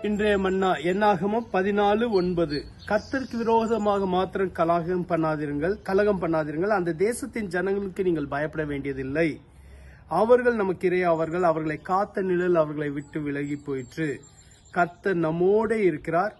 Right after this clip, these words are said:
அவர்களுக்கு பயப்பட வேண்டியதில்லை" என்றார்கள். யோசேப்பும் காலேபும் இஸ்ரவேல் ஜனங்களை பார்த்து சொன்ன ஒரு வார்த்தை. இந்த வார்த்தையின் கடைசி பகுதி சொல்கிறது, "கர்த்தர் நம்மோடு இருக்கிறார், அவர்களுக்கு பயப்பட வேண்டியதில்லை."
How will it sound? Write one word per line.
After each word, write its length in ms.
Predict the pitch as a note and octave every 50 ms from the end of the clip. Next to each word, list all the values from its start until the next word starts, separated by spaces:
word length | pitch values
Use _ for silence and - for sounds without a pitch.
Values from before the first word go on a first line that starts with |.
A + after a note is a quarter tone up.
| _
அவர்களுக்கு 560 | - D#3 D#3 D3+ E3 D#3+ D#3+ E3 D#3+ - F#3
பயப்பட 560 | D3 B2+ C#3 C#3 D3+ E3 F3+ F3 - F#3 F3+ F3
வேண்டியதில்லை" 640 | D#3+ D#3 D3+ D3+ D3 D3+ C#3 D3 D3 D#3 E3 D#3+
என்றார்கள். 720 | C#3+ C3 C3 A#2+ B2+ B2+ A#2+ A#2 A2+ B2 C#3 C3+ A#2+ G#2 - _ _ _ _ _ - _ - - - - - - - _ _
யோசேப்பும் 600 | E3+ G3+ A3+ A3 - - G3+ F#3 - G3 F#3 E3+ -
காலேபும் 640 | E3 E3 E3+ E3+ E3 E3 D#3 C#3+ D3 C#3+ B2 A2+ A#2 - - -
இஸ்ரவேல் 480 | - E3 D#3+ - - F3+ F3 E3 D#3+ C#3+
ஜனங்களை 380 | C3 C#3+ C#3 C#3 C#3 C3+ C3 B2+ - -
பார்த்து 300 | C#3 C#3+ D3+ D3 - E3
சொன்ன 320 | - - D#3 C#3 C#3 C#3+
ஒரு 160 | C#3 B2+ B2
வார்த்தை. 560 | A#2+ A#2+ A#2+ A#2+ A#2+ - - C3+ B2 G#2+ F#2 - - - - - - - -
இந்த 120 | C#3+ C#3
வார்த்தையின் 500 | C3+ C3+ D3 D#3+ D#3+ - - E3+ D#3+ D3
கடைசி 400 | - - C#3 D3 D#3+ D#3+ - F3
பகுதி 340 | D#3 - C#3+ C#3+ C3+ C#3 C3+
சொல்கிறது, 480 | C3 - C#3 A#2+ B2+ C#3 D#3+ F3 F#3
"கர்த்தர் 520 | - - D#3 C#3 - - - - - F#3+ F3+
நம்மோடு 600 | E3+ D#3 C#3 C3 C#3+ C#3+ C3+ C3 B2+ C#3+ D#3 D3
இருக்கிறார், 520 | C3 C3 B2 A#2 - D#3 D#3+ F3 F#3+ F#3
அவர்களுக்கு 480 | D#3+ C3+ B2+ B2+ C3 B2+ C3 B2+ - D3
பயப்பட 400 | B2+ B2 B2+ B2+ A#2+ B2+ C3+ B2+
வேண்டியதில்லை." 680 | B2 B2 A#2+ A#2 A2+ A2 A#2 A#2 A#2+ C3 C3+ B2 A2